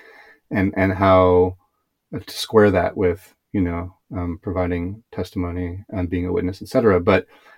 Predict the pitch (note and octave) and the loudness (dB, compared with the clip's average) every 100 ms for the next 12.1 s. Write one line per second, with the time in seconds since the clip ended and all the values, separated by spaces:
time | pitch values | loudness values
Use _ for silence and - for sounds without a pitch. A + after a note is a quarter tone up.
0 | _ _ - C#3+ B2 - A2 G2+ F#2+ F2+ | _ _ -2 0 0 2 2 4 2 0
1 | F2+ - _ _ _ _ _ _ _ C#3 | -2 -16 _ _ _ _ _ _ _ 2
2 | C#3 - A2+ - G#2+ - A2 G2+ G2 F2 | 2 0 -2 -2 -8 -2 2 4 2 0
3 | F#2 F#2 - B2+ A2+ G2+ - A2 G2+ G2 | -4 -8 -2 0 2 -2 -2 0 2 2
4 | G2 F#2+ F2+ - - - G#2 F#2 F2+ F2 | 2 0 -4 -12 -18 -14 -6 -2 -2 -4
5 | _ _ _ - A2 G#2+ G#2 - G#2+ G2 | _ _ _ -8 2 4 4 0 0 2
6 | G2 G2 F#2+ F#2 F2+ - _ - - _ | 2 2 2 0 -2 -10 _ -20 -20 _
7 | _ _ _ - A#2 G2+ A#2 C#3 C#3+ D3 | _ _ _ -14 0 4 8 8 8 6
8 | - _ _ _ _ G2+ A#2+ - - B2 | 0 _ _ _ _ -2 -2 0 0 0
9 | - G#2 - G#2+ G2 - - _ - A#2 | 2 -2 0 -2 0 -2 -4 _ -4 0
10 | A2 G2+ G2 G2 F2+ F#2 G#2 G#2 G#2 G2+ | 0 -2 0 0 -2 0 4 6 6 4
11 | G2 G2+ G2 G2 F2+ F#2+ - - F#2 F2+ | 4 2 2 2 2 0 -2 0 2 2
12 | F#2 | -2